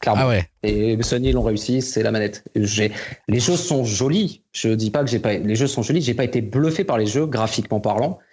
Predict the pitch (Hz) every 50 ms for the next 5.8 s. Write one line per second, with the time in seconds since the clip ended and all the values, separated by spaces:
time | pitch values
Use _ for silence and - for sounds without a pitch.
0 | _ _ _ _ - - 110 107 107 104 101 101 104 98 101 101 101 101 107 113
1 | 110 110 107 104 - - 165 160 156 - 120 101 101 98 101 127 131 120 - _
2 | - 117 104 - - - 113 120 101 110 117 151 190 - - - - - - -
3 | - _ _ _ _ - 113 110 - 123 - - 123 117 - 190 180 - - 131
4 | 123 - 165 156 - - 113 107 104 113 127 131 135 139 - - - 160 131 -
5 | _ _ - 113 - 190 180 - - 107 - 127 127 - 135 123